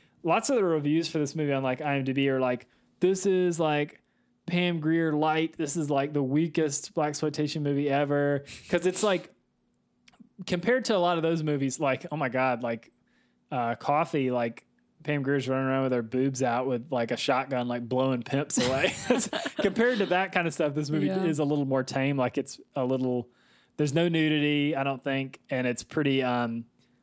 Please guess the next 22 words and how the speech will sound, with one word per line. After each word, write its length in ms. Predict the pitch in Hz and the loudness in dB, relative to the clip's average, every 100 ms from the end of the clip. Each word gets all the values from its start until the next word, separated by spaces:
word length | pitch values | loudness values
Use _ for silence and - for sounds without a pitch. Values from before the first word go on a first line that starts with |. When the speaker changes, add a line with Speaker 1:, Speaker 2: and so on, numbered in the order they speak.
| _ _ 160 | _ _ 0
Speaker 1:
I 60 | |
mean, 100 | 185 | 2
there's 180 | 226 220 | 2 2
definitely, 300 | 185 185 175 | 0 2 0
there's 160 | 160 165 | 0 -2
people 220 | 214 170 | 0 -2
get 180 | 139 113 | -2 -4
killed, 320 | - 151 127 | 0 0 0
but 80 | 127 | -2
there's 140 | 127 | -6
not, 160 | 139 127 | -4 -6
it's 100 | 127 | -4
not, 80 | 139 | -4
like, 140 | 117 | -4
super 300 | - 135 120 | -4 -6 -4
bloody 400 | 104 117 120 131 | -4 -2 0 0
or 40 | 131 | -2
anything 260 | 135 147 | -4 -2
like 200 | 139 135 | -2 -2
that. 280 | 139 139 - | -2 -4 -4
It's 120 | - | -2
not 220 | 139 113 | -2 -2